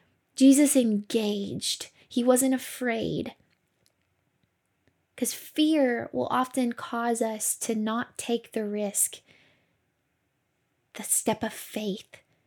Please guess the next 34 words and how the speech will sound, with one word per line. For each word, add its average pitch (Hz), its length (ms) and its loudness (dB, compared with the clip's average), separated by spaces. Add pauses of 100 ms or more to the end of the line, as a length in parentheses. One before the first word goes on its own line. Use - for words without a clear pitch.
(280)
trusting 196 880 -2
that 196 140 -6
if 208 120 -12
God 240 220 0
has 294 140 2
called 254 340 2
me 247 160 -2
to 214 300 -6
this, 269 480 -4 (440)
then 214 120 0
he's 214 300 -4
gonna 220 220 -2
provide. - 600 -8 (360)
If - 160 -4
he 269 260 6
is 254 140 2
with 240 320 2
me, 311 400 -8 (920)
"Then 214 120 0
I 220 120 0
have 220 240 -6
nothing 220 340 -4
to 233 80 -4
fear. 185 560 -6
Do 269 180 -2
not 311 220 -8
fear," 214 320 -4
God 208 320 -4
says, 175 300 0
"for 196 120 -6
I 196 120 -2
am 190 120 -4
with - 280 -8
you. - 200 -8